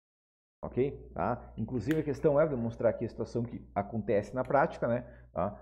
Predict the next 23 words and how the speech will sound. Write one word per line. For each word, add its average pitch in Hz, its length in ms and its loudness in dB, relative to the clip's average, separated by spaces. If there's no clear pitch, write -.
Vou - 80 -8
demonstrar 110 340 0
aqui 113 120 -6
no 113 60 -2
modelo 135 340 -2
carga, 107 440 4
introduzir - 240 -10
cargas 113 240 -2
bases, 123 180 4
vou 135 80 -2
introduzir 127 460 -2
uma 196 140 4
carga 143 480 4
menor 120 420 2
aqui, - 180 -6
sabe? 95 180 -2
Introduzir, 107 520 -6
ah, 85 500 -2
duzentos 123 260 0
e - 40 4
cinquenta 104 160 0
quilos 95 260 -4
aqui - 180 -12